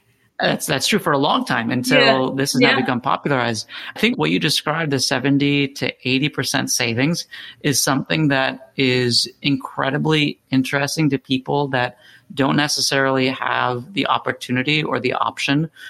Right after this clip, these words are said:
Speaker 1: for energy saving systems, say, like, geothermal or solar, because of where they're physically located, or
Speaker 2: Yeah.
Speaker 1: perhaps because of the energy company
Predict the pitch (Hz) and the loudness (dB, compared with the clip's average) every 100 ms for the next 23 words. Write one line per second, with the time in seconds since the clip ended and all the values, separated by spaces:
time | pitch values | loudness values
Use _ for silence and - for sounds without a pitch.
0 | - - 143 131 127 123 120 120 117 120 | -20 -6 0 2 2 0 0 -2 -2 -4
1 | 139 _ - 135 127 135 135 127 127 123 | -6 _ -2 0 0 0 0 0 0 0
2 | 127 123 123 127 - _ - - 135 - | 0 0 0 -2 -6 _ -8 -2 -2 0
3 | 143 131 131 123 107 127 123 123 123 120 | 0 2 0 0 -2 0 0 0 0 0
4 | 120 123 117 113 127 120 127 120 120 123 | 0 0 -2 -2 0 0 0 -2 -2 -2
5 | 113 - - - 135 131 127 139 117 127 | -4 -10 -18 -6 0 2 0 0 -2 0
6 | 135 120 120 127 123 127 123 - 127 123 | 0 0 -2 -2 -2 0 -2 -2 0 0
7 | 120 117 120 123 - 147 131 127 127 123 | 0 -2 0 -2 -2 -4 -2 -2 -2 -2
8 | 127 120 120 123 123 127 - 127 123 | -2 -2 -2 -4 -2 -2 0 -2 -2